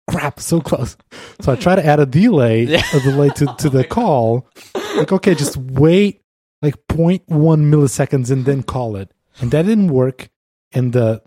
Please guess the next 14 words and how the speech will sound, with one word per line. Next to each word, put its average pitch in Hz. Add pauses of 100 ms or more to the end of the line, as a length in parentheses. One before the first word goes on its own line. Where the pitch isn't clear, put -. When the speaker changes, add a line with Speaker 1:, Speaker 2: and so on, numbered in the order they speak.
Speaker 1:
like, 120
the, 120 (380)
the 131
closest -
thing 202
I 170
could 143
get, 139
it -
was 123
a 120 (120)
half -
a 143
second. -